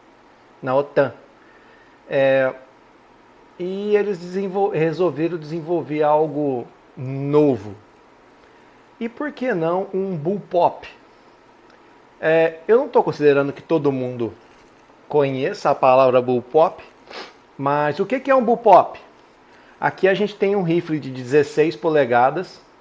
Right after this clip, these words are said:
de cano com sistema de alimentação atrás do gatilho pistol grip. Isso é considerado um bullpup. Essa arma é full size, dezesseis polegadas.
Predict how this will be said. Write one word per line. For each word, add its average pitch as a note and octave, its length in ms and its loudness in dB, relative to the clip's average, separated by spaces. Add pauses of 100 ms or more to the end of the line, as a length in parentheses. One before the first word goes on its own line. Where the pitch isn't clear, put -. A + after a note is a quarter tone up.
(160)
de A#2+ 140 -10
cano C3 480 2 (1120)
com G3+ 220 0
sistema F3 600 -2
de C#3+ 720 -2 (260)
alimentação D#3+ 960 -2
atrás D#3+ 640 0
do F3+ 400 0
gatilho E3+ 720 -2 (340)
pistol E3 380 -4
grip. D3+ 440 -8 (540)
Isso C#3 240 -6
é D#3 60 0
considerado D#3 580 0
um D#3+ 60 -2
bullpup. D#3 560 2
Essa C3 200 -2
arma C#3+ 300 4
é C3+ 60 0
full C#3+ 200 -6
size, D#3 440 0
dezesseis B2+ 500 -6
polegadas. C#3 720 -2